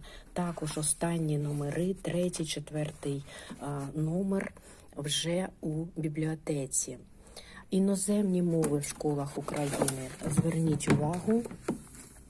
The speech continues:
на наш, а, цей журнал. А, приходьте, цікавтеся. А також я пропоную переглянути вам останні номери журналів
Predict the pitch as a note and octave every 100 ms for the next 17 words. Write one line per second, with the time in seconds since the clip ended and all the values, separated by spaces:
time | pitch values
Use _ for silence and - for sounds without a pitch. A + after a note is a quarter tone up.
0 | - - - - D#3+ D#3 D#3+ D#3+ D#3+ D3+
1 | D3 - - - - - - D#3 C#3+ C#3
2 | - D#3 C#3+ C#3+ D#3 D3+ E3 D3+ D3+ C3+
3 | D3 G#3+ A3 - - - - - D#3 C#3+
4 | C#3+ F3 E3+ - D3 D3 - G3 G3 G3
5 | - - C#3 - F3+ F3 - F#3 G3+ -
6 | - - - - D#3+ D#3 A3+ B3 A3+ -
7 | A3 G#3+ G3 - F#3 F#3+ G#3 F#3+ F#3 F3+
8 | - - E3 E3+ E3 F3 F#3 F3+ E3+ E3
9 | D#3 E3+ E3+ E3+ - - E3 - F#3 F#3
10 | F3 D#3 D#3 D#3 D3+ E3+ F3+ E3+ D#3 D3+
11 | D#3+ F3 E3